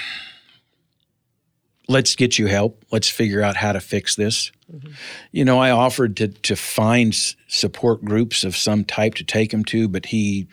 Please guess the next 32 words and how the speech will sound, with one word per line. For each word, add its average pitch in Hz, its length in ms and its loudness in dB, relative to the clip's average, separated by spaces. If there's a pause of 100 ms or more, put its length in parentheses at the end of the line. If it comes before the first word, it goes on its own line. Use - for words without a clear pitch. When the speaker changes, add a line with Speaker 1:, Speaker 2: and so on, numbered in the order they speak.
(800)
Speaker 1:
he 214 220 4
had 123 180 4
no 107 180 2
interest. 101 460 -4 (240)
And, 117 280 2
and 117 140 0
unless 123 340 2
somebody's 110 640 2
really 104 320 2
ready 92 460 -2
to 104 220 -4
or 95 120 -2
willing 92 420 -4
to - 120 -6
go 87 300 -4
for 80 240 -8
themselves, - 720 -2 (1800)
it's, - 280 -2
it, 95 340 -4
it 107 160 -8
makes 107 240 2
no 104 80 0
sense 101 300 -2
in 92 80 -2
dragging 92 420 -2
them 90 140 -4
somewhere 90 380 -4
that 82 120 -8
they're 87 140 -6
not 85 240 -6
gonna 85 260 -8 (640)
absorb. 92 580 -4